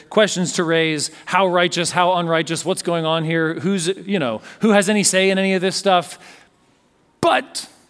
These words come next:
we should move on. We have a whole other chapter to cover. Point three, chapter twenty-six.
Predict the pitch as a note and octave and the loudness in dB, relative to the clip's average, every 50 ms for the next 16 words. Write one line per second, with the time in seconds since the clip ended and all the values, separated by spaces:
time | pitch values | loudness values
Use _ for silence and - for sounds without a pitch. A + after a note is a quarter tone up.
0 | _ _ _ - - F#3 D#3+ - F3+ D#3+ E3 E3 C3 B2+ F2+ D#2 - - - - | _ _ _ -10 -8 -8 -6 -6 -6 -4 -4 -6 -6 -8 -12 -14 -20 -20 -20 -20
1 | - - - _ - - - - - - - - - - - - - - - - | -20 -20 -20 _ -20 -20 -16 -8 -8 -8 -8 -8 -16 -18 -18 -18 -18 -18 -18 -16
2 | - - E3 E3+ F#3 G3 F3 G3 C#3+ G3 A#3+ A#3 A#3 A3+ A3+ A3+ A3 G3 A3+ A3 | -10 -6 -2 -2 0 2 2 2 4 4 4 4 4 4 4 2 2 2 0 -2
3 | - - G3+ G3 G3+ G3 G3+ - G3+ G3+ G3 - - - F#3 F#3+ D#3 B2+ C#3 A2+ | -2 -2 0 0 0 0 -2 -2 -2 -2 -2 -4 -2 0 0 0 0 -2 -8 -12
4 | E2+ - - - - - - - - - - - - - - - - - - - | -14 -16 -20 -20 -20 -20 -20 -20 -20 -20 -20 -20 -20 -20 -20 -20 -20 -18 -18 -18
5 | - - - - - - - - - - - - - _ _ _ _ _ _ _ | -18 -20 -20 -20 -20 -20 -20 -20 -20 -20 -20 -20 -20 _ _ _ _ _ _ _
6 | _ _ - - G3 G#3+ G#3 G3 - - F#3 F3+ F3 D#3+ B2+ G2+ F2 - - - | _ _ -4 -2 0 0 0 -2 -4 -4 -2 -2 -2 -2 -4 -6 -12 -16 -20 -20
7 | - - _ _ _ _ _ _ _ - _ _ _ _ _ _ _ - - - | -20 -20 _ _ _ _ _ _ _ -20 _ _ _ _ _ _ _ -18 -10 -4
8 | - F3+ E3+ E3+ - F#3 F3 - - F3 F3 E3+ D3+ - - D#3+ B2+ - - - | -2 0 0 0 -2 -6 -6 -6 -4 -4 -2 -2 -2 -2 -4 -4 -6 -10 -10 -8
9 | - - - - - - - | -4 -4 -4 -4 -6 -8 -12